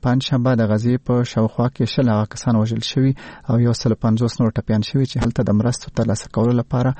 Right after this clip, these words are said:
منتظر وو. دغه وزارت نن جمعې په ورځ ویلي، د اکتوبر له اوومې په روانه جګړه کې شپږ ویشت زره درې اتیا کسان وژل شوي او تر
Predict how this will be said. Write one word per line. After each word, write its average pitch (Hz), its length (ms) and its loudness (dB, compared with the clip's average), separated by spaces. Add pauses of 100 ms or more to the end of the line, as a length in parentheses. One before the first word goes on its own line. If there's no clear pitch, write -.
(320)
منتظر 110 540 0
وو. 101 100 0 (380)
دغه 110 180 2
وزارت 113 380 0
نن 127 120 4
جمعې 117 320 2
په - 100 -10
ورځ 113 200 -2
ویلي، 127 240 2
د 117 60 2
اکتوبر 117 480 0
له 113 60 2
اوومې 127 340 0
په - 120 0
روانه 113 260 2
جګړه 113 360 0
کې - 160 -2
شپږ 131 260 -2
ویشت 120 200 0
زره 120 140 2
درې 123 220 0 (300)
اتیا 117 300 0 (180)
کسان 120 280 0
وژل 110 340 0
شوي 131 200 2 (380)
او 117 140 2
تر 117 200 -2